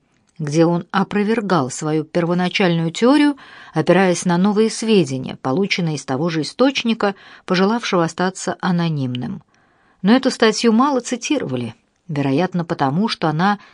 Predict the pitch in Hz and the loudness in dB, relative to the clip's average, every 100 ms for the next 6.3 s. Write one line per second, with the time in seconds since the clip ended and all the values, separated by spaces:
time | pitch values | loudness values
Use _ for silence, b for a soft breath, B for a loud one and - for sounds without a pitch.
0 | b 170 175 175 170 170 170 240 220 175 | b -2 0 0 0 0 2 0 0 -2
1 | 170 180 175 180 170 196 185 143 127 113 | -2 -4 -2 -4 -4 -4 -2 -2 -4 -8
2 | - - _ _ _ 269 262 208 185 226 | -12 -16 _ _ _ 2 2 2 0 0
3 | - 175 147 143 147 151 196 269 262 240 | 0 -2 -2 -2 -2 0 2 4 2 -2
4 | b b b 180 185 170 233 214 - 196 | b b b 2 2 4 2 0 -2 0
5 | 185 180 190 196 - 196 190 165 123 131 | 0 0 -4 -6 -2 0 0 -2 -2 -4
6 | 127 131 147 | -8 -8 -10